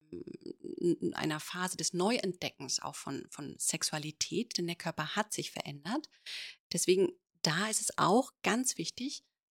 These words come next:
auf diesen Schmerz zu achten, den zu berücksichtigen und nicht über die Grenzen zu gehen, den hinzunehmen. Denn was passiert, ist, dass das Gehirn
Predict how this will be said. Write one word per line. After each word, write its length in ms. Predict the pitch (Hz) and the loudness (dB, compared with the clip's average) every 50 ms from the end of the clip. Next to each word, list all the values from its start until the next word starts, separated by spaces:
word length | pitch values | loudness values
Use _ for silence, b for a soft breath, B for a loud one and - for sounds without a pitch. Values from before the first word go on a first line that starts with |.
| _ | _
auf 180 | - 175 - - | -4 -4 -2 -4
diesen 400 | - 190 180 - 185 180 180 - - _ _ _ _ _ _ _ _ _ _ _ _ _ _ _ _ - | -6 -6 -4 -2 -2 -2 -2 -4 -8 _ _ _ _ _ _ _ _ _ _ _ _ _ _ _ _ 4
Schmerz 460 | - - 196 190 214 226 - - - | 6 6 6 4 4 2 0 -4 -4
zu 200 | - - - - | -2 -2 2 4
achten, 320 | - 185 - - - - _ _ _ _ _ _ - | 4 4 4 2 -4 -10 _ _ _ _ _ _ 0
den 200 | 185 185 185 185 | 2 4 4 2
zu 240 | - - - 175 170 | 0 -2 -6 -6 -4
berücksichtigen 1000 | - 170 165 - 247 277 - - - - 139 - - - - - - 214 226 - | -4 -2 2 2 2 2 2 0 -4 -4 -4 -8 -10 -12 -8 -6 -4 -4 -2 -2
und 260 | - 190 190 180 b b b b b b b _ | 0 0 -2 -2 b b b b b b b _
nicht 540 | - 190 220 226 - - - - - - - _ _ _ _ _ _ _ _ _ | 4 4 6 6 4 2 0 -2 -4 -6 -6 _ _ _ _ _ _ _ _ _
über 180 | - 165 139 151 | -2 0 0 0
die 140 | - - - | -2 -4 0
Grenzen 440 | - 190 202 240 220 - 240 214 - | 2 4 4 4 4 2 0 -2 -2
zu 100 | - - | -4 -8
gehen, 280 | - - 185 185 185 | -8 -6 -4 -2 -2
den 120 | 165 156 156 | -2 -2 0
hinzunehmen. 540 | 180 220 247 - - 214 196 196 190 190 | 0 0 0 0 -2 -2 -2 -2 -2 -2
Denn 180 | 175 170 165 160 | -2 -4 -2 -2
was 140 | 170 170 - | 0 -2 -2
passiert, 680 | - - - - - - - 190 226 294 403 359 - b b b b b b b - | -2 -2 0 0 0 2 4 4 4 4 4 2 -2 b b b b b b b -2
ist, 220 | 208 202 - - | 0 0 0 0
dass 100 | 185 - | -2 -2
das 200 | - 180 - - | -2 -2 -4 -4
Gehirn 600 | - 147 135 - - 208 240 254 262 262 254 b | -4 -8 -10 -6 -2 0 0 2 0 0 -4 b